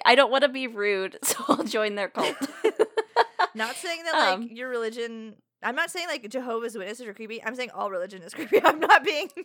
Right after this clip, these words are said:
Speaker 1: <laughs> Right. Yeah, no, we're, this
Speaker 2: I'm
Speaker 1: is a
Speaker 2: not,
Speaker 1: blanket
Speaker 2: mm,
Speaker 1: statement.
Speaker 2: yeah, you're all
Speaker 1: We're
Speaker 2: fucked
Speaker 1: not
Speaker 2: up.
Speaker 1: singling out the Jehovah's
Speaker 2: No,
Speaker 1: Witness.
Speaker 2: mm-mm, mm-mm.
Speaker 1: <laughs> Literally all religion,
Speaker 2: You know
Speaker 1: yes.
Speaker 2: what's really weird is I got that
Speaker 1: Mm-hmm.
Speaker 2: exact same letter.
Speaker 1: <gasps>
Speaker 2: Well, I
Speaker 1: You
Speaker 2: don't know. I
Speaker 1: did?
Speaker 2: don't remember the truck part 'cause I didn't actually read it.
Speaker 1: Truck.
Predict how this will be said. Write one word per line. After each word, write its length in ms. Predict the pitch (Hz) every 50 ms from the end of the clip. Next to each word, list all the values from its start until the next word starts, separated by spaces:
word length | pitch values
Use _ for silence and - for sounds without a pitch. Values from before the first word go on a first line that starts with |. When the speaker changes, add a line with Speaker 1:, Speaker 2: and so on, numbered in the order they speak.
| _ - 415 -
Speaker 1:
<laughs> 800 | - - - - - - - 285 - - 285 - - 302 294 -
Right. 360 | - - - - 240 214 - -
Yeah, 160 | - 226 208 190
no, 280 | 196 202 202 185 233 -
we're, 140 | 269 - -
this 100 | 214 233 226
Speaker 2:
I'm 80 | 226
Speaker 1:
is 0 | 247
a 40 |
Speaker 2:
not, 100 | 254 240
Speaker 1:
blanket 260 | 247 254 254 269 285 -
Speaker 2:
mm, 20 |
Speaker 1:
statement. 420 | 208 196 170 185 - 170 - 220 -
Speaker 2:
yeah, 240 | 196 185 175 175 -
you're 140 | 202 226 202
all 80 | 190 190
Speaker 1:
We're 140 | 190 302 294
Speaker 2:
fucked 80 | 277
Speaker 1:
not 180 | 277 277 294 -
Speaker 2:
up. 60 | -
Speaker 1:
singling 480 | - - 294 262 226 262 262 262 233 220
out 180 | 202 196 185
the 60 | 214
Jehovah's 420 | - - - 220 - 208 - - -
Speaker 2:
No, 60 | 220
Speaker 1:
Witness. 360 | - - 214 - - 185 180
Speaker 2:
mm-mm, 340 | - - - - 180 180 208
mm-mm. 320 | - - - 539 - - -
Speaker 1:
<laughs> 0 | 320
Literally 300 | 254 262 240 240 208 180
all 160 | - 190 180
religion, 420 | 170 165 165 165 156 - 160 - 180
Speaker 2:
You 80 | -
know 40 | 311
Speaker 1:
yes. 80 | 427 -
Speaker 2:
what's 80 | - 269
really 220 | 269 294 330 330
weird 260 | 254 220 233 285 - 277
is 120 | - 254 208
I 140 | 214 254 277
got 280 | 277 277 302 294 214
that 160 | 254 262 269
Speaker 1:
Mm-hmm. 100 | 202 262
Speaker 2:
exact 340 | 262 233 214 262 220 240 -
same 240 | - 285 262 247 214
letter. 420 | 185 175 196 226 254 285 320 311 -
Speaker 1:
<gasps> 40 | -
Speaker 2:
Well, 260 | 269 254 277 285 277 262
I 60 | 277
Speaker 1:
You 100 | 311 349
Speaker 2:
don't 140 | - 311 311
know. 100 | 339 349 285
I 40 | 226
Speaker 1:
did? 60 | 240 262
Speaker 2:
don't 100 | 349 311
remember 200 | 359 359 359 -
the 80 | - 240
truck 300 | - - 240 240 - -
part 260 | 226 170 165 - -
'cause 120 | - 240
I 40 | 294
didn't 180 | 339 370 349 262
actually 260 | 233 220 - 226 202
read 160 | 185 170 160
it. 80 | 160 123
Speaker 1:
Truck. 140 | 117 -